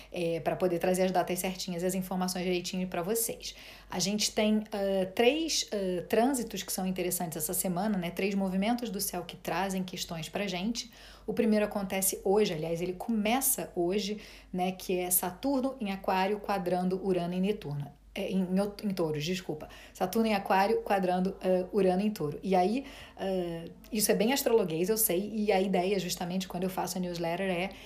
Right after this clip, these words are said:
tirar um pouco esse astrologuês e trazer assim, ah, o que que isso quer dizer, né?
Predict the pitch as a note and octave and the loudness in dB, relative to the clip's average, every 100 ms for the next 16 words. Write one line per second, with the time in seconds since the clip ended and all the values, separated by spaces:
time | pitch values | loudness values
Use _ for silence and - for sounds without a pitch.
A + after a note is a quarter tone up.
0 | - - - A#3 G#3+ G#3 G3+ G3+ G3+ - | -20 -4 4 6 6 2 2 0 0 -2
1 | F#3 F#3+ F3+ E3 F#3 F#3+ F#3 F#3 G3 A3 | 0 0 0 -2 -2 -2 -2 -2 -2 -2
2 | F#3+ - D4 - D4 - A3+ G#3 G3+ D#3+ | -2 -4 -8 -6 -4 -2 0 0 0 -2
3 | D3+ D#3 F#3 | -4 -4 -4